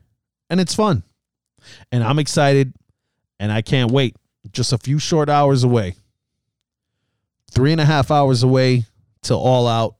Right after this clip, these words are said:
It's gonna be a fun time. So that was it for me. This was episode fifty-nine of the Jay's Weekend Wrestling Podcast. Like I said, I'm so happy to be back doing it. I'm happy to be healthy again. I'm happy to be,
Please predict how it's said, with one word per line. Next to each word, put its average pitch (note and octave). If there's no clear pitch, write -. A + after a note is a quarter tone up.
It's -
gonna A2
be G#2+
a G#2
fun A2
time. F#2+
So C3
that B2+
was C3+
it F#3
for C3+
me. D#3+
This C3
was C3
episode C#3
fifty-nine B2+
of A#2+
the A#2+
Jay's A#2+
Weekend A#2+
Wrestling A#2
Podcast. B2+
Like A#2
I A2
said, A#2+
I'm G2
so A#2
happy A#2
to A2+
be G#2
back G#2+
doing A2
it. A#2
I'm G2+
happy A#2
to G#2
be F#2+
healthy A#2
again. A2
I'm F#2+
happy A2
to G2+
be, G2+